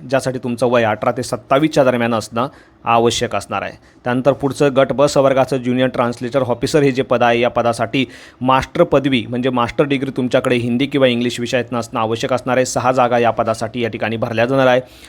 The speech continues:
त्यानंतर नायब तहसीलदार हे देखील गट ब स वर्गाचं पद आहे. एकवीस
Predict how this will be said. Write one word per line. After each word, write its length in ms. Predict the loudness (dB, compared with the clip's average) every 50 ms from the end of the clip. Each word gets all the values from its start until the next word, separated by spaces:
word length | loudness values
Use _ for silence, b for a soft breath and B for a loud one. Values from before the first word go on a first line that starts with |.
| B B -2
त्यानंतर 280 | -2 0 0 0 0
नायब 260 | 2 2 2 0 0 2 2
तहसीलदार 520 | 2 2 2 0 0 2 2 2 2 0 -2 b b b b b
हे 60 | -4 -4
देखील 260 | -2 -2 -2 -2 -2
गट 200 | 0 -2 0 2
ब 140 | 2 2 2
स 100 | 2 2
वर्गाचं 380 | 0 2 2 0 0 -2 -2
पद 180 | -4 -2 0 2
आहे. 140 | 2 2 0
एकवीस 320 | -2 -4 -8 -10 -8 -10